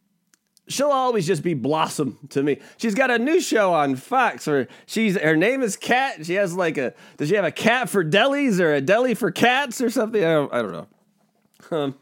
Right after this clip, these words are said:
<laughs> but Blossom is gonna do it. Uh, and, uh, and, and I find this name really intriguing.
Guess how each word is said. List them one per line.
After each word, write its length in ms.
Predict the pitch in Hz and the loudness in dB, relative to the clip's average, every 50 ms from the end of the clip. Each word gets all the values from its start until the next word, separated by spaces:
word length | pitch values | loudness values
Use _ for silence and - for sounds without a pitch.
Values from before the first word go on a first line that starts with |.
| _ - 151 - _ - 156 - - | _ -18 -18 -18 _ -18 -20 -14 -10
<laughs> 580 | - 143 - - - - 196 226 247 254 226 - | -8 -8 -8 -10 -12 -14 -12 -10 -10 -12 -4 -2
but 180 | 156 190 170 156 | -2 0 2 2
Blossom 520 | 208 220 233 - - - 190 185 269 226 | 4 4 4 2 0 -2 -2 -2 -2 -2
is 120 | 165 160 | -2 -2
gonna 200 | 190 165 156 151 | 0 2 2 2
do 220 | 139 151 143 139 151 | 2 2 2 2 2
it. 140 | 165 - - - 196 - - - - - - | 0 -4 -8 -16 -20 -18 -20 -20 -18 -6 -2
Uh, 220 | 135 139 143 143 - | 0 0 0 0 0
and, 340 | 151 160 165 175 175 170 160 | 0 0 0 0 0 0 0
uh, 180 | 175 175 175 147 147 | 0 0 0 0 -2
and, 140 | 175 180 - _ - | -2 -4 -4 _ -2
and 560 | 170 226 262 254 220 202 185 180 156 - - _ _ _ _ _ _ _ _ _ _ _ _ _ _ _ _ - | 0 0 2 2 0 0 -2 -4 -6 -8 -14 _ _ _ _ _ _ _ _ _ _ _ _ _ _ _ _ -4
I 200 | 180 240 370 349 | -2 -2 -2 -2
find 380 | - 277 240 233 196 156 147 | -2 -2 0 0 2 0 0
this 240 | 170 214 - - - | 0 -2 -2 -2 -2
name 340 | 135 135 127 123 120 117 110 - | 0 0 2 2 0 0 -2 -4
really 560 | 139 123 117 123 160 226 285 262 190 143 117 | -6 -2 0 2 2 2 2 2 2 2 0
intriguing. 840 | 104 95 - - - - - 143 165 190 139 107 - - - - | -2 -4 -8 -12 -16 -10 -6 -4 -4 -4 -6 -10 -14 -16 -18 -20